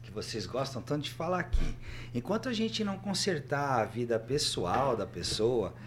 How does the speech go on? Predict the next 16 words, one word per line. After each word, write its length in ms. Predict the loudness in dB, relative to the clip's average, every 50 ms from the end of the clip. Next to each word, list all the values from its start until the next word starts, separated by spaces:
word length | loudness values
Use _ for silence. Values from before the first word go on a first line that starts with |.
| -12 -8 -2
a 120 | 2 2 2
vida, 600 | 4 4 4 4 4 6 6 6 6 6 2 0 2
é, 460 | 4 8 8 8 8 8 6 2 -2 -6 -12 -14 -12 -4
que 80 | 2 4
às 120 | 4 4
vezes 200 | 4 2 -2 -2 -4
tem 180 | -4 -2 0
ali 180 | 0 0 0 0
processos 680 | -2 0 -2 -2 -2 0 0 2 2 2 0 -2 -6 -6
de 140 | -6 -4 -4
escassez, 1120 | -4 -4 -2 -2 -2 -2 0 2 4 4 4 6 4 4 2 2 0 -2 -4 -4 -6 -6 -8 -10 -12 -12 -10 -10 -8 0
de 120 | 6 8 10
autoconfiança, 1400 | 10 10 8 6 2 -4 -10 -8 -8 -8 -6 -2 2 2 4 6 6 4 4 4 2 2 0 -2 -2 -2 -4 -4 -6 -10 -12 -8 -4
de 120 | -2 -2
baixa 600 | 0 8 10 10 12 12 8 6 4 4 4 6
autoestima, 1200 | 6 4 4 2 -2 -4 -4 -4 -2 -2 -2 -2 -2 -2 0 2 4 4 4 4 4 4 2 0 -2